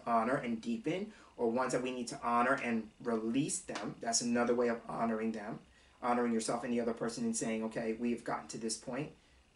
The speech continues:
This is maybe as far as we're gonna go <laughs> in this situation, and I honor you and I release you," right? Kind of thing. And so if we need to do that either way, the flames is all about passion,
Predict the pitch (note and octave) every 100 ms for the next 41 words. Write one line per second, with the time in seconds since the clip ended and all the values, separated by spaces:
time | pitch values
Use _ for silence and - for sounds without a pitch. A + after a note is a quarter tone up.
0 | _ _ _ _ _ _ _ _ _ _
1 | _ _ _ _ - - - - - A#2+
2 | A#2 A#2 A2 - A#2+ A2+ A2 A2 A2 G#2+
3 | A2+ B2 - - - _ _ - D3+ -
4 | B2+ A2+ A#2+ C#3+ C#3+ C3+ - B2+ C#3+ -
5 | - - - - - - G#3+ - _ _
6 | _ _ _ _ _ _ - - C3 C#3+
7 | E3 D#3+ D3+ C#3+ A#2+ A#2 A2+ A2 G#2+ -
8 | - - _ _ _ - A#2+ D3+ - -
9 | A#2 A2 - A2+ - B2 A#2+ C3+ C3 C3+
10 | A#2 C3+ A#2 - D3+ F3 E3 C#3+ E3+ G#2+
11 | - - - - - - _ _ _ _
12 | - C#3+ C#3+ - - B2+ B2+ A2+ - -
13 | - _ _ _ - - - G3+ G3+